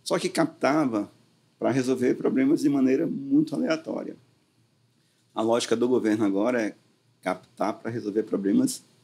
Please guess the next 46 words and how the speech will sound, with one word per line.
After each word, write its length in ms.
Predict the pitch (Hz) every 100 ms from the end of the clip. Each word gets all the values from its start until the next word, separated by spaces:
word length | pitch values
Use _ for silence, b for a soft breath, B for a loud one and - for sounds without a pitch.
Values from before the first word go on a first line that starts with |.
| _ -
específicos, 880 | - 98 95 - 143 180 - 240 -
pontuais, 880 | - 127 120 110 104 165 - - - b b b
que 100 | -
vão 260 | 117 123 156
nos 200 | 165 143
levar 400 | 143 127 110 117
a 80 | 151
um 80 |
patamar 480 | 147 139 - 123 -
diferenciado 600 | 123 - - - - 123
de 80 | 113
qualidade 520 | - 113 104 107 107
de 180 | 104 101
vida 220 | 95 110
e 40 | 113
de 80 | 117
economia 440 | 113 107 98 98
daqui 200 | 98 -
a 40 |
dez 220 | 107 110 107
anos. 380 | 87 - - _ _ _ _ -
Exemplo 300 | - 101 -
bem 140 | 113
típico, 300 | 113 117 - 110
nesta 240 | 113 117
semana 340 | - 101 104
agora, 420 | 120 104 101 117 - - _ _ _ _
vamos 260 | 110 117 113
ter 100 | 113
a 80 | 110
agenda 340 | 107 110 104
na 140 | 104 101
bancada 440 | 107 - 98 95
federal 440 | - 110 104 92
em 40 | 104
Brasília, 580 | 113 110 101 120 147 202
com 140 | -
presença 420 | 104 98 104 101
do 80 | 101
nosso 300 | 98 98 -
governador, 600 | 107 110 113 110 107 - - _ _ _ _
pra 100 | 123
discutir 420 | 127 - 131 131
com 80 | 127
a 40 | 120
bancada 680 | 120 120 113 127 139 -